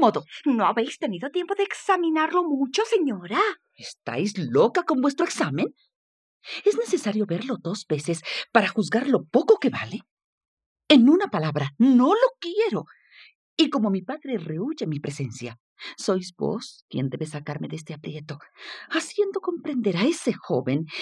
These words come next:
Speaker 1: que no estaríais dispuesta a casaros con él.
Speaker 2: Señora, no podría. El señor Orgón me lo ha prohibido.
Speaker 1: ¿Os lo ha prohibido?
Speaker 2: ¡Claro!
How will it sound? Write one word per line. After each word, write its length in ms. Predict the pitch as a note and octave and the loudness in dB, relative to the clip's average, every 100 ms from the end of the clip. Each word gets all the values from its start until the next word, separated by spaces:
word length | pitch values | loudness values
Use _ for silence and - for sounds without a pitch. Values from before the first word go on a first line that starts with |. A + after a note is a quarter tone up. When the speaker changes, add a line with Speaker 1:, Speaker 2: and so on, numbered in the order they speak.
| - - | -8 0
Speaker 1:
que 120 | G#3 | 2
no 280 | F3+ A3 F4+ | 2 0 -2
estaríais 640 | F#4 - F#3+ E3 A3+ C4+ | -6 -6 -6 -4 -4 -4
dispuesta 560 | F#3 D#3+ - D3 D3+ A3+ | -8 -10 -8 -8 -6 -6
a 40 | |
casaros 420 | A3 G#3+ G#3+ B3+ | -4 -2 0 2
con 140 | C4 G4+ | 4 4
él. 180 | F#4+ C#3 | 2 -2
Speaker 2:
Señora, 880 | _ - D4 G#3+ G3 G3+ G3+ C4 E4+ | _ -12 -8 -6 -6 -6 -4 0 2
no 220 | C#4+ D4+ | 4 4
podría. 400 | E4 G4+ G4+ G4+ G#4 A#4+ B4 D#4+ - - - | 4 2 4 2 2 6 6 4 -2 -10 0
El 140 | - B4 | 2 4
señor 340 | - G4+ F#4+ | 4 4 6
Orgón 300 | A4 G#4 A4 C5 | 4 6 4 6
me 80 | |
lo 80 | G4 | 6
ha 80 | G#4 | 8
prohibido. 840 | A4 F#4+ G4 G#4 C5 C5 A4+ C#4+ - | 6 4 2 0 2 6 6 4 -2
Speaker 1:
¿Os 180 | D#4+ E3+ | 0 2
lo 140 | C#3 | 4
ha 120 | F3+ - | 4 8
prohibido? 480 | G#4 G3 G3 G#3 | 8 8 6 6
Speaker 2:
¡Claro! 640 | A4+ E5 F#5+ G5+ D#5 A3 | 6 4 4 4 0 -6